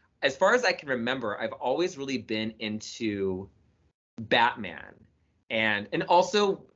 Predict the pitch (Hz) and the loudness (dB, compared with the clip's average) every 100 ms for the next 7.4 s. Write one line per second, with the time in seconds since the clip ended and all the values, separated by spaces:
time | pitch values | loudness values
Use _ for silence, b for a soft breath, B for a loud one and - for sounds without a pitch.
0 | _ _ _ - - 127 143 143 147 120 | _ _ _ -2 2 2 0 2 2 2
1 | 123 123 110 107 113 135 B B - 113 | 2 4 2 -2 -4 -8 B B 0 0
2 | 127 123 123 - 110 117 113 110 - 104 | 2 0 -2 -2 2 0 0 -6 -2 -2
3 | 95 107 107 104 107 104 104 107 107 98 | 0 0 -2 -2 0 0 0 -2 -2 0
4 | 92 - 113 123 127 117 110 113 110 110 | -2 0 4 6 6 2 2 0 -2 -4
5 | 101 98 98 - 107 - 110 113 113 110 | -4 -4 -6 -6 -8 -6 -6 -4 -6 -4
6 | 101 90 104 - 98 98 95 95 90 - | -2 -2 -4 0 0 0 -4 -6 -6 -8
7 | 92 85 80 | -6 -4 -6